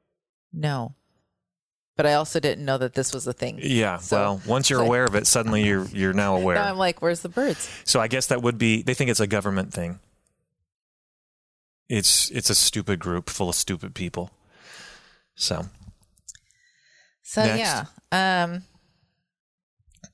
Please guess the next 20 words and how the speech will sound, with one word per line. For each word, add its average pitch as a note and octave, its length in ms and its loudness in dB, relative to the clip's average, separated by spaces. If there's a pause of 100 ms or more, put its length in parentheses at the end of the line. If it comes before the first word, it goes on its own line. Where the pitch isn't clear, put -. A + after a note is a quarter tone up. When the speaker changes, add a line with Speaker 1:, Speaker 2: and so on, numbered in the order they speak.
(3000)
Speaker 1:
what F#3 280 0
are D4 100 0
some F3 440 -4
good, E3+ 340 2
weird E3 460 0
questions D3 680 -4
to - 220 -8
ask F3 320 -2
someone C3 340 -4
to - 100 -6
get D3 160 -2
to - 120 -4
know G#3 180 0
them E3 160 0
better? - 460 -6 (580)
And D3 160 -2
the C#3+ 60 -2
number C#3+ 340 -4
one D3+ 340 -2
response, C#3+ 760 -4